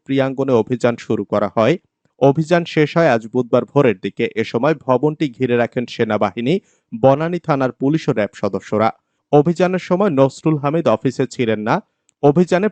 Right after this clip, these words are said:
প্রিয়াঙ্গন ভবনের দ্বিতীয় তলায় হামিদ গ্রুপের কার্যালয়ের ফাইন্যান্স অ্যান্ড অ্যাকাউন্টসের কক্ষে বড় ভল্টের পাশে টেবিলের ড্রয়ার থেকে তিন লাখ আট হাজার সাতশো টাকা জব্দ করা হয়। এর বায়ে থাকা আরেকটি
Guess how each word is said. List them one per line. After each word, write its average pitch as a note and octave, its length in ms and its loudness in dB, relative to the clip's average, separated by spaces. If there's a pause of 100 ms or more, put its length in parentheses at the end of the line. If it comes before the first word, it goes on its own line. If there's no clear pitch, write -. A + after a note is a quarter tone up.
প্রিয়াঙ্গন D#3+ 520 2
ভবনের C#3 500 0
দ্বিতীয় B2 340 -2
তলায় A#2 400 0
হামিদ C#3+ 400 0
গ্রুপের C#3 420 0
কার্যালয়ের A#2+ 500 0
ফাইন্যান্স D3 480 -4
অ্যান্ড D#3 200 0 (360)
অ্যাকাউন্টসের E3+ 680 0
কক্ষে D3 380 0 (180)
বড় B2+ 280 4
ভল্টের A2+ 460 -2
পাশে G#2 320 -4 (480)
টেবিলের E3 460 4
ড্রয়ার C3+ 380 4
থেকে C#3+ 220 -2 (180)
তিন E3 240 -2
লাখ E3 160 -2 (120)
আট A#2+ 220 -2
হাজার C3+ 340 0
সাতশো - 340 -4
টাকা A#2 200 0 (100)
জব্দ G#2 240 -2
করা G2+ 300 -2
হয়। B2+ 180 2 (540)
এর C#3+ 160 4 (100)
বায়ে C3+ 240 2 (100)
থাকা E3+ 300 -2
আরেকটি C3+ 300 -2